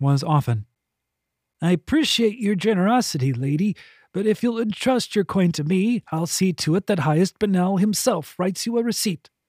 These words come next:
Lady Quinpeline had a particular skill with looking imperious. With her hands on her hips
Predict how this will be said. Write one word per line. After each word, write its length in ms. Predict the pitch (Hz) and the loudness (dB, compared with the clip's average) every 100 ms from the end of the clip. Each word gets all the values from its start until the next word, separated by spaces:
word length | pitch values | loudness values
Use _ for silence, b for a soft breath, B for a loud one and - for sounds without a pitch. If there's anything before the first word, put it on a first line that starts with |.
| _ _ _ _ _ _ _ _ - | _ _ _ _ _ _ _ _ -6
Lady 380 | 139 175 185 180 | 0 0 0 -2
Quinpeline 880 | - 175 170 156 151 151 160 160 | -2 0 0 0 0 2 2 2
had 140 | 147 151 | 0 -2
a 40 | |
particular 680 | - 160 - 220 247 233 202 | -4 -8 -6 -6 -2 -2 -2
skill 520 | - - 196 151 123 | -4 -4 0 0 0
with 240 | 131 - | -2 0
looking 340 | 139 - 143 165 | -2 2 0 2
imperious. 680 | 135 - 156 131 123 - - b b b b 147 | 0 0 0 2 0 -2 -8 b b b b -4
With 100 | 139 | -2
her 120 | 139 | 0
hands 320 | 156 151 147 | 0 0 0
on 140 | 139 | 0
her 140 | 135 135 | 0 0
hips 280 | 156 - | -2 -4